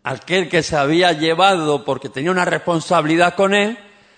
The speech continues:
también fue grandemente bendecido. Por eso siempre dicen, ¿no? Si quieres bendición, pues júntate a uno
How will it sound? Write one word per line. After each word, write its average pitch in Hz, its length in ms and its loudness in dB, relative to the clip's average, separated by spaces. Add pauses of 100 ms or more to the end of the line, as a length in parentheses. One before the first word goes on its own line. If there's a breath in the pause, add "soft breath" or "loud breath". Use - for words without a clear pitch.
(420 soft breath)
también 185 380 0
fue 151 280 0
grandemente 131 960 -2 (460)
bendecido. 117 840 -4 (1080 soft breath)
Por 151 160 -2
eso 180 420 2
siempre 160 320 -6
dicen, 156 440 -4
¿no? 156 140 -4
Si 123 180 -10
quieres 165 280 -2
bendición, 165 560 -4
pues 117 140 -8
júntate 156 720 -6
a 135 100 -2
uno 165 480 -4